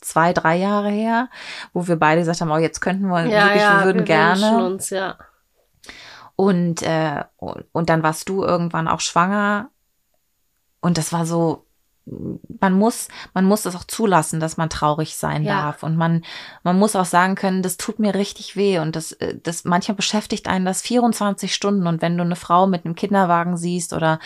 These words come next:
Speaker 1: dann bekommt man Nachricht aus der Familie irgendwie, jemand bekommt Nachwuchs und so. Das sind halt immer so, das ist wirklich ein Schlag ins Gesicht, jedes Mal aufs Neue.
Speaker 2: Alle werden schwanger, nur ich nicht.
Speaker 1: Genau. Und da ist wieder der Punkt, ich versage.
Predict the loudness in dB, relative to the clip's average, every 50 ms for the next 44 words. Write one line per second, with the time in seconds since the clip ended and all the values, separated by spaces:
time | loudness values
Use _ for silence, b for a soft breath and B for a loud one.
0 | B B B B B B B B B -4 -2 0 0 0 0 0 -2 -2 -4 -4
1 | -4 -2 -2 0 0 0 2 4 4 2 2 0 -4 -4 -2 -2 -2 -2 -4 -4
2 | -2 0 2 2 4 4 4 4 2 2 2 2 0 0 0 0 -2 -4 -4 -6
3 | -6 -4 -4 -2 -2 -2 -2 -4 -6 -8 -6 -4 -2 -2 0 0 0 -2 -4 -6
4 | -10 -10 -6 -6 -4 -4 -2 -2 -2 -2 -2 -2 -2 -2 0 0 -2 -4 -4 -4
5 | -4 -2 -2 -2 -4 -4 -6 -6 -6 -8 B B B B B B B B -8 -6
6 | -6 -4 -4 -6 -6 -6 -6 -4 -4 -4 -4 -2 -2 -2 -2 -2 -4 -6 -6 -6
7 | -6 -4 -4 -4 -4 -6 -6 -4 -4 -2 -2 -2 -2 -2 -2 -2 -2 -4 -6 -6
8 | -6 -6 -6 -6 -8 -8 -10 -10 _ 0 0 2 2 0 0 -2 -2 -2 -2 -2
9 | -4 -6 -8 -6 -4 -4 -4 -4 -4 -4 -4 -4 -4 -6 -6 -8 -10 -10 -8 -6
10 | -2 0 0 2 2 0 -2 -4 -6 -4 -2 2 4 4 2 2 0 0 0 2
11 | 2 0 0 -2 -2 -2 -2 -2 -2 -4 -6 -6 -6 -4 -4 -2 0 2 2 2
12 | 2 0 0 -4 -8 -10 -12